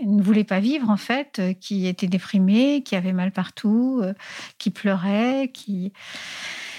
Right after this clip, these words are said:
donc, euh, c-, non, ça existe. Euh, donc, il y a la psychiatrie du bébé maintenant qui s'est beaucoup développée. Et puis, la, la, les interactions précoces, euh, parents-enfants, mère-enfant. Donc, euh, ça commence, euh, à cet âge.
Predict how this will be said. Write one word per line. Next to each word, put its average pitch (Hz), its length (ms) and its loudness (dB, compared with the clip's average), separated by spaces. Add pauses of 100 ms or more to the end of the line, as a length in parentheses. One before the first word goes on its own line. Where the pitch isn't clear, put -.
(240)
donc, 220 380 4
euh, 196 880 4
c-, - 320 -4
non, 240 280 6
ça 220 200 2
existe. 208 500 0
Euh, 196 280 4
donc, 202 220 4
il 208 40 2
y - 20 6
a 190 40 4
la 196 60 0
psychiatrie - 480 0
du 196 120 -2
bébé 208 360 4
maintenant 226 380 2
qui 226 160 -2
s'est 196 200 -2
beaucoup 190 340 -2
développée. 208 680 0
Et 220 60 4
puis, - 240 -4
la, 185 300 0
la, 180 480 -2
les 190 200 2
interactions 196 540 -2
précoces, 202 580 -4
euh, 180 220 0 (440)
parents-enfants, 202 720 0
mère-enfant. 208 720 0 (640)
Donc, 208 400 0
euh, 202 180 2
ça 214 180 0
commence, 214 600 0
euh, 185 520 -4
à 214 120 0
cet - 280 -12
âge. 247 380 0